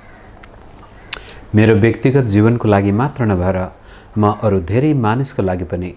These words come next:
सफल व्यक्ति बन्नुपर्छ, मित्रहरू। सफल व्यक्ति भन्नु नै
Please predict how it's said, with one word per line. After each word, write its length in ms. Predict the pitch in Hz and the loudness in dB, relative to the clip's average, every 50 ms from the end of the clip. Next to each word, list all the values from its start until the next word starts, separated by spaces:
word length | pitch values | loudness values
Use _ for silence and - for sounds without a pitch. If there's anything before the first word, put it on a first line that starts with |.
| - - | -16 -14
सफल 400 | - - - 107 - - 117 104 | -14 -10 -10 -8 -6 -2 -2 -2
व्यक्ति 320 | 87 92 90 - - 101 | -2 -2 -6 -6 -6 -8
बन्नुपर्छ, 640 | 80 82 85 82 82 87 82 80 85 80 78 - - | -6 -6 -8 -8 -8 -8 -8 -8 -10 -8 -8 -10 -10
मित्रहरू। 460 | 90 85 78 - - 87 80 - - - - - - - - - - - - - - - - - - - - - - - - - - - - - - - - - - - - - - - - - - - - - - - - | -10 -12 -12 -14 -12 -12 -12 -12 -14 -18 -20 -20 -20 -20 -20 -20 -20 -20 -20 -20 -20 -20 -20 -20 -20 -20 -20 -20 -20 -20 -20 -20 -20 -20 -20 -20 -20 -20 -20 -20 -20 -20 -20 -20 -20 -20 -20 -20 -20 -20 -20 -20 -20 -8 -4
सफल 360 | - - 147 139 165 190 185 | 0 0 2 2 4 4 4
व्यक्ति 300 | 160 147 123 - - 120 | 4 4 2 2 0 2
भन्नु 300 | 98 95 87 87 95 101 | 2 2 2 2 2 2
नै 320 | 98 107 120 120 110 101 | 2 4 4 2 2 0